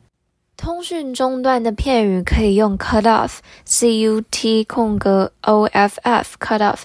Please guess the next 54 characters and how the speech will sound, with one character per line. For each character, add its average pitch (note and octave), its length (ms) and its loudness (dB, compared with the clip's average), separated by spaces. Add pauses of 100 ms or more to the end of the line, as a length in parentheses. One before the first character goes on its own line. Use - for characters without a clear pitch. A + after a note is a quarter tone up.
(160)
所 C#4+ 220 -2
以 E4+ 120 -2
说， B3 460 -2
这 F#4+ 160 -2
个 E4 80 0
消 C4+ 260 2
息 C4 220 -2
传 G#3+ 260 0
来 G3+ 160 2
的 G3+ 120 0
时 F#3+ 260 -2
候， G3+ 240 0
大 A#3 160 0
部 A#3 160 -4
分 A3 220 -2
东 G#3+ 240 0
家 G#3+ 200 4
与 G#3 120 -2
外 G#3+ 260 2
界 G#3 240 0
联 F#3+ 260 -2
络 A#3 160 2
的 B3+ 80 -8
消 A3 280 0
息 G3+ 280 -4
仍 C4 160 2
然 F#3 240 -2
中 F3 240 -4
断。 F3 200 -2 (240)
是 C#4+ 260 -8
在 A#3+ 240 0
这 A3+ 160 -4
个 G#3+ 100 -2
太 C4 200 -2
平 B3+ 140 -2
洋 A3+ 200 0
国 A3+ 180 2
家 C4 220 2
的 D#4+ 100 -2
主 - 240 -8
要 A#3 220 4
通 A#3 180 -4
讯 A3+ 200 -2
电 G#3 200 4
缆 - 140 -4 (220)
被 A3+ 180 4
洪 G#3+ 340 0
家 C4 220 4
汤 C#4 240 -4
加 C#4 180 2
火 D4 240 -2
山 G#3+ 220 2
爆 G#3+ 180 6
发 G3+ 320 2